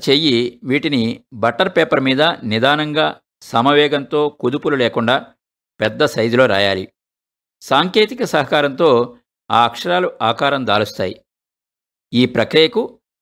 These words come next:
దాదాపు ఐదు వందలకు పైగా కార్డులు రాయాల్సి ఉంది. ఒక్కో కార్డుకి నాలుగు అక్షరాలు. గ్రాఫిక్స్కి చీఫ్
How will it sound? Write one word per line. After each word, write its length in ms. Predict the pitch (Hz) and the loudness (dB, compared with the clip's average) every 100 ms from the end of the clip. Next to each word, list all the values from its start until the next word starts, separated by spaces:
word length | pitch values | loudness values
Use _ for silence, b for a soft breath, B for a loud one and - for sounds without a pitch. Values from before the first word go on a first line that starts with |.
| - | -12
దాదాపు 540 | 98 110 151 202 220 120 | 0 2 4 2 0 0
ఐదు 260 | 123 147 | 0 2
వందలకు 360 | 147 139 185 175 | 0 0 -2 -2
పైగా 320 | 147 127 143 | -2 0 -2
కార్డులు 520 | 156 131 117 139 151 | -2 0 0 2 0
రాయాల్సి 460 | 113 104 120 123 - | 2 2 2 0 -4
ఉంది. 340 | 98 95 - _ _ _ _ _ _ 107 | -8 -8 -10 _ _ _ _ _ _ -4
ఒక్కో 300 | 113 - 170 | 0 2 2
కార్డుకి 640 | 143 131 135 151 170 _ - | 2 0 -2 -6 -8 _ -16
నాలుగు 420 | 101 104 117 113 | -6 0 0 2
అక్షరాలు. 520 | 101 - 123 107 98 - _ _ _ _ - | -2 -2 -2 0 -2 -10 _ _ _ _ -2
గ్రాఫిక్స్కి 840 | 120 160 208 - - 143 123 - _ _ _ | 0 0 -4 -8 -8 -4 -4 -8 _ _ _
చీఫ్ 360 | - 170 185 | -2 -2 -2